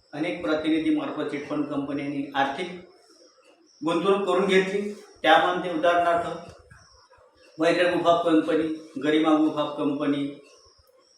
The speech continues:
एचबीएन डेअरी, एनआयसीएल, जनसहारा, पॅन कार्ड क्लब, ज-, समृद्धी जेवण, धनवर्षा, किसान गोल्ड, जीवन मल्टीस्टेट, सहारा कोऑपरेटिव्ह सोसायटी, एमटीएस प्लॅन,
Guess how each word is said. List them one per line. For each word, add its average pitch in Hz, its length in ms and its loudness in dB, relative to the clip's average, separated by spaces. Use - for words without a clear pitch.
एचबीएन 170 440 6
डेअरी, 190 600 6
एनआयसीएल, 175 560 6
जनसहारा, 170 580 4
पॅन 160 220 2
कार्ड 165 200 2
क्लब, 151 360 4
ज-, - 420 -2
समृद्धी 208 440 0
जेवण, 190 300 4
धनवर्षा, 170 540 4
किसान 160 420 0
गोल्ड, 156 160 2
जीवन 170 240 0
मल्टीस्टेट, 151 840 -2
सहारा 185 420 8
कोऑपरेटिव्ह 175 460 2
सोसायटी, 151 680 2
एमटीएस 165 580 0
प्लॅन, - 360 4